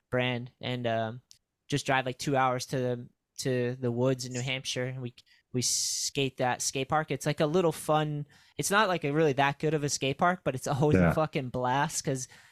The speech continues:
Speaker 1: it's just,
Speaker 2: There,
Speaker 1: like,
Speaker 2: there's always
Speaker 1: out
Speaker 2: something
Speaker 1: there.
Speaker 2: good at every park. Tha-, that's one
Speaker 1: Yeah.
Speaker 2: thing I learned. The first, the first couple of years I was traveling a lot. I was in Texas, I was in Korea, I was in a lot of places. And I found, like,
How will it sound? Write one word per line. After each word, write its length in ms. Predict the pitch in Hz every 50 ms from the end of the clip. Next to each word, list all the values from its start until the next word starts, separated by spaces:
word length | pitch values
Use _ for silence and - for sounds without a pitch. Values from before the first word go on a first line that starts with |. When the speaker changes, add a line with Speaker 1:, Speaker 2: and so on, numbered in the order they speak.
| _ -
Speaker 1:
it's 100 | 143 -
just, 180 | - 131 120 101
Speaker 2:
There, 100 | 78 -
Speaker 1:
like, 100 | - - - -
Speaker 2:
there's 160 | 139 135 151
always 260 | 196 208 170 127 -
Speaker 1:
out 60 | - -
Speaker 2:
something 300 | 135 123 107 113 104 95
Speaker 1:
there. 120 | 110 104
Speaker 2:
good 80 | 98 92
at 60 | - -
every 500 | 101 101 104 107 92 92 101 101 95 92
park. 420 | - - 95 87 85 82 78 - -
Tha-, 180 | 104 98 98
that's 220 | 98 113 139 175 170 151
one 100 | 120 104
Speaker 1:
Yeah. 20 |
Speaker 2:
thing 120 | 104 95
I 80 | 95 95
learned. 340 | 95 92 87 87 85 85 - -
The 80 | 95
first, 420 | - - - 117 120 - - - -
the 60 | - 104
first 260 | - 165 151 127 -
couple 180 | 127 113 -
of 60 | 101 95
years 160 | 87 92 90
I 60 | 87
was 100 | 82 -
traveling 340 | - - 98 90 87 92 87
a 40 | 80
lot. 240 | 80 90 92 82
I 40 | 80
was 120 | 82 76 82
in 80 | 80
Texas, 420 | - - 90 - - 87 82 82 -
I 80 | 80
was 120 | 80 76 80
in 60 | 80
Korea, 480 | - - 87 85 85 85 82 80 80
I 80 | 78 80
was 100 | 80 78
in 60 | 80
a 20 | 80
lot 140 | 82 85
of 60 | 82 -
places. 480 | 95 82 85 - - 82 78 - - - - - _ _ _ _ _ _ - -
And 120 | 104 113
I 100 | 135 180
found, 240 | 165 - 143 151 135
like, 240 | 110 95 - -